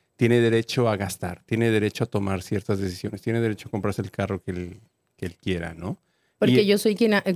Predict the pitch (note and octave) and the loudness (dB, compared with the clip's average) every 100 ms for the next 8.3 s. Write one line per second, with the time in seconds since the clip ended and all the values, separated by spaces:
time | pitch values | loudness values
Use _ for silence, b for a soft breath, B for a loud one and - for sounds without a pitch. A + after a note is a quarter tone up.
0 | F3 F3+ F#3 F#3+ F3 E3 D3 C#3+ D3 F3+ | 0 0 0 2 2 0 0 -2 -2 -4
1 | A3+ A3 A3+ C#4 C4 - A#3+ B3+ A3+ G3+ | 0 2 2 4 2 2 0 0 0 0
2 | F#3 E3 D#3+ - E3 F#3 G3 F3+ - _ | -2 -2 -2 -4 -4 -2 -2 -2 -8 _
3 | _ - F#3 F3+ F#3+ F#3+ G#3 G#3 G#3 G3 | _ -2 -2 2 4 4 4 2 2 2
4 | - - F#3 G#3 G#3+ C4+ B3+ - F3+ F3+ | 0 -2 2 4 4 0 -2 0 2 2
5 | - F#3+ F3 F3+ A3+ - F#3 E3+ F#3 F3+ | 2 2 4 4 2 2 0 4 4 4
6 | G3 - E3 D#3 C#3+ C#3 E3 E3 - - | 2 0 -2 0 0 2 2 2 0 -2
7 | D#3 D3+ C#3+ - F#3+ F#3 F3 E3+ - D3 | 0 0 0 2 4 4 2 -2 -2 0
8 | D3 C#3+ C#3 | 2 0 -2